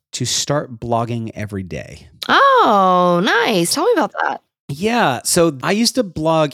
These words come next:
Speaker 1: intermittently, and I had a business coach a few years back tell me that I should start writing every day,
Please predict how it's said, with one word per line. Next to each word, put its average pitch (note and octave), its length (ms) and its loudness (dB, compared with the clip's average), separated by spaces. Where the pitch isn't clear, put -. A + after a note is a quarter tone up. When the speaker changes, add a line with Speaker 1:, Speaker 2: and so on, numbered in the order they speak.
Speaker 1:
intermittently, A2 960 -4
and C3 180 0
I C3+ 160 0
had E3 420 0
a C3 280 0
business A#2 520 -4
coach G2+ 320 -8
a G2+ 40 -8
few G2 200 -12
years F2+ 220 -10
back E2 340 -12
tell - 180 -12
me G2+ 100 -8
that F2+ 120 -8
I F#2+ 100 -6
should G#2+ 220 -4
start G#2+ 260 -4
writing F#2+ 380 -8
every F2+ 300 -10
day, D2+ 400 -16